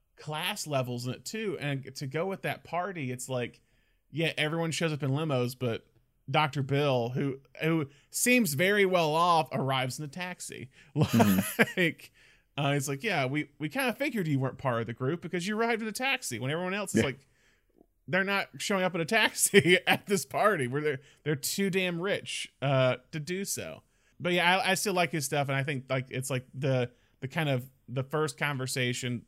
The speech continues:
Speaker 1: they have and the second conversation, like, after, after the party where it's, like, kinda revealed that, oh yeah, Sidney Pollack was there at the, but yeah, to go with the orgy scene, like, it's like, again, talking about the idea of, like, the manhood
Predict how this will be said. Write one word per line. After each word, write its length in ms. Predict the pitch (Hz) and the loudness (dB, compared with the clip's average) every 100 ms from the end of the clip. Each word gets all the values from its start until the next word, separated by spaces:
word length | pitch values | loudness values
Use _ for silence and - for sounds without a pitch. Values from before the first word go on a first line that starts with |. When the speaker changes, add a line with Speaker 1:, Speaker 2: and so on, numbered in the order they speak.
| - | -4
Speaker 1:
they 140 | 127 | -2
have 540 | 127 123 120 117 117 - _ _ _ _ _ 120 | 0 -2 0 -2 -4 -12 _ _ _ _ _ -2
and 240 | 131 127 | 0 0
the 60 | 123 | 0
second 280 | 147 131 131 | -2 -2 -2
conversation, 600 | 123 123 127 117 - 120 | -4 -4 -4 -4 -4 -8
like, 140 | 107 | -8
after, 640 | - 123 120 120 117 104 - _ _ _ | -4 -4 -4 -8 -6 -8 -10 _ _ _
after 220 | 143 143 | -2 0
the 80 | 131 | -4
party 440 | 127 139 127 123 120 | -2 2 2 2 -2
where 180 | 120 | -4
it's, 220 | 113 - 123 | -6 -6 -8
like, 140 | 117 | -6
kinda 180 | 135 123 | -4 -2
revealed 240 | 123 123 | -2 -2
that, 100 | 117 | -2
oh 100 | 123 | -2
yeah, 140 | 123 120 | -2 -4
Sidney 260 | - 131 | -6 -6
Pollack 360 | 135 127 120 117 | -6 -4 -6 -6
was 160 | 117 131 | -8 -4
there 380 | 120 117 107 - _ _ _ - | -4 -4 -8 -12 _ _ _ -4
at 200 | 139 135 | -4 -2
the, 140 | 123 - | -6 -8
but 100 | - 202 | -2 2
yeah, 160 | 170 | 2
to 200 | - - | 0 -4
go 100 | 196 | 0
with 80 | 214 | 0
the 100 | 175 | 0
orgy 180 | 196 196 | 0 0
scene, 80 | 175 | -2
like, 120 | 156 | -4
it's 120 | 131 147 | -4 -4
like, 180 | 135 - | -4 -6
again, 240 | 131 151 | -2 -4
talking 300 | 127 170 170 | 0 -2 0
about 160 | 160 139 | -4 -2
the 140 | 135 | 0
idea 260 | 127 127 127 | 0 0 -2
of, 100 | 120 | -2
like, 280 | 120 107 117 | -4 -6 -6
the 80 | |
manhood 680 | 127 120 123 127 123 113 110 | -4 -4 -4 -2 0 -2 -6